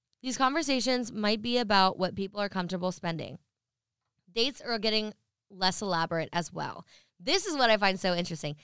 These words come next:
Thirty-two percent of people are less impressed by over-the-top first dates. Fifty-seven percent of people are more interested in casual dates than something fancy. I have been saying this on my TikTok account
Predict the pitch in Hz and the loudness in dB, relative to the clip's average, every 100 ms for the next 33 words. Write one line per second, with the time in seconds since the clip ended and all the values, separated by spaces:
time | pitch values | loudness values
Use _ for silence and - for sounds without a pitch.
0 | - _ 302 392 427 359 285 302 294 269 | -20 _ 4 6 6 4 2 2 2 2
1 | 269 247 254 - 226 214 220 269 240 226 | 2 4 2 4 4 6 4 2 0 0
2 | 214 202 190 202 214 202 196 - 185 185 | 2 0 0 0 -2 2 2 2 0 -2
3 | - 180 175 - - _ _ _ - 320 | 0 -2 -2 -6 -20 _ _ _ -4 0
4 | 330 311 277 269 254 254 240 233 214 220 | 2 2 2 2 0 0 0 0 0 0
5 | - 233 240 226 220 214 226 208 214 208 | 0 0 0 0 -2 0 0 2 0 0
6 | - - 214 208 202 185 185 180 - 190 | -2 2 4 4 0 2 0 -2 -8 -8
7 | 190 180 170 170 170 165 160 160 156 135 | -4 -4 -4 -4 -4 -4 -4 -6 -10 -16
8 | 147 _ _ _ _ 254 254 277 269 320 | -20 _ _ _ _ 6 6 6 0 -4
9 | - 320 339 330 285 262 - - 214 262 | 0 4 4 4 0 0 -2 -2 0 0
10 | 285 320 240 254 226 220 214 202 208 | -2 -4 -2 -2 -2 -4 -2 -2 -4